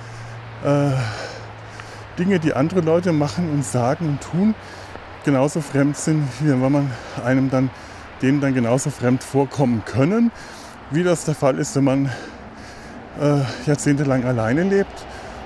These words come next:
und auf die Weise festgefahren in den verschrobenen Angewohnheiten ist. Macht das alles noch Sinn für euch? Ich für mich schon lange nicht mehr.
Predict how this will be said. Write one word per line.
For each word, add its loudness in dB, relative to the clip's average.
und -2
auf -2
die 0
Weise 2
festgefahren 0
in 2
den 2
verschrobenen 2
Angewohnheiten -4
ist. -10
Macht -4
das -4
alles 0
noch 2
Sinn 2
für 0
euch? 0
Ich 2
für 0
mich 4
schon 2
lange 2
nicht -2
mehr. 0